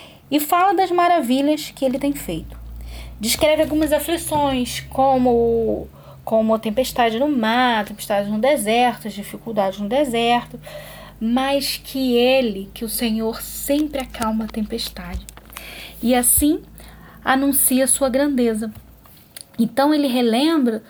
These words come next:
dos feitos de Deus pelo seu povo, contra os seus inimigos, contra os inimigos do povo de Deus, né? E afirma que os sábios meditam no amor de Deus. Salmo cento e oito,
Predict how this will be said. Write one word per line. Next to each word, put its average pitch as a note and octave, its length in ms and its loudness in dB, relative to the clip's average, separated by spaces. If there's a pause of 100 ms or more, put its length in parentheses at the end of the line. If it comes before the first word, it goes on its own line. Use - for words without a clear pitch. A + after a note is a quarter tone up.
(140)
dos C4 200 -8
feitos B3 320 0
de A3+ 140 -6
Deus A#3 260 2
pelo A3 180 -6
seu A3 160 -4
povo, A#3 580 0 (840)
contra C4 340 2
os A#3+ 60 -4
seus A#3 200 0
inimigos, A3+ 680 0
contra A3 340 -6
os G#3 140 -4
inimigos G#3 400 -2
do - 60 -14
povo G#3 240 -16
de G3+ 100 -6
Deus, A#3+ 380 2
né? C4+ 160 -4 (360)
E B3+ 140 2
afirma D#4 640 2
que D4 100 -8
os C4 100 -6
sábios G3+ 520 -4
meditam G3+ 680 -4 (400)
no C#4 220 4
amor A#3+ 260 4
de G3 140 -4
Deus. F#3+ 500 -12 (1500)
Salmo A#3+ 360 2
cento A#3+ 360 -2
e B3+ 40 0
oito, B3 400 2